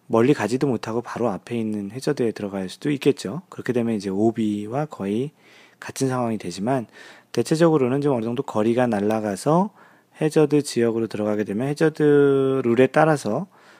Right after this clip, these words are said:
드롭을 해서 이제 경기를 하게 되는데, 그래도 오비 같은 경우는 그런 이제 거리를 인정하지 않고 친 곳에서 가-, 다시 플레이를 해야 되기 때문에 이제 굉장히 좀 치명적인 그 벌타가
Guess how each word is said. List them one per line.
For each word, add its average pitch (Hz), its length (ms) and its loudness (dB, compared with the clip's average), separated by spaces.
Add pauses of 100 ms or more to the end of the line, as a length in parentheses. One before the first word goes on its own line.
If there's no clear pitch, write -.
(100)
드롭을 117 360 2
해서 117 240 -2
이제 95 540 -6
경기를 104 360 -4
하게 143 160 -2
되는데, 120 280 -2
그래도 131 520 4 (600)
오비 127 200 2
같은 131 260 4
경우는 117 600 -2 (240)
그런 110 280 -2
이제 98 200 -6
거리를 123 380 2
인정하지 113 500 -2
않고 151 460 -6 (180)
친 175 220 -2
곳에서 160 320 -2
가-, - 220 -10
다시 95 340 -6
플레이를 135 440 2
해야 147 140 0
되기 143 180 -2
때문에 113 520 -4 (680)
이제 101 160 -6
굉장히 107 440 -2
좀 98 240 -16
치명적인 147 800 -4 (180)
그 101 120 -14
벌타가 98 1080 -10